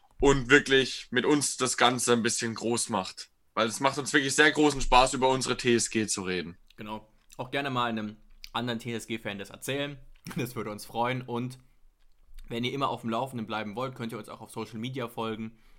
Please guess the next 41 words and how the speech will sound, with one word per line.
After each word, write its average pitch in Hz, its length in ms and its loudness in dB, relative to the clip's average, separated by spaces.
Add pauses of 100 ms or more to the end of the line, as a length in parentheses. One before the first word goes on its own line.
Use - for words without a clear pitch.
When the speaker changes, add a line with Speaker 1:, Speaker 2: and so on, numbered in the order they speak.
(180)
Speaker 2:
Auf 117 200 -8
Instagram 117 640 -4
unter 110 260 -6
Hoffefunk. 135 720 -6 (540)
Könnt 107 160 -12
ihr 98 40 -12
uns 104 120 -14
auch 101 100 -18
immer 104 180 -12
gerne 98 260 -14
schreiben. 104 460 -8
Oder 110 420 -4 (680)
auf 110 160 -8
Facebook 120 380 -6
und 107 140 -10
Twitter 113 540 -6 (400)
an 113 240 -6
Hoffe 131 240 -4
News, 113 520 -4 (920)
unseren 110 360 -4
Partner, 123 400 -2
die 113 160 -10
uns 120 220 -8
auch 117 140 -6
immer 110 400 -6 (460)
teilen 123 340 -4
und - 140 -14
promoten. 117 500 -6
Da 113 60 -4
bleibt 113 260 -6
ihr - 80 -8
auch 117 120 -6
immer 113 180 -6
auf 110 140 -10
dem 107 120 -12
Laufenden, 104 460 -8
wenn 104 100 -8
eine 104 80 -6
neue 107 200 -6
Folge 107 340 -8
kommt. - 420 -14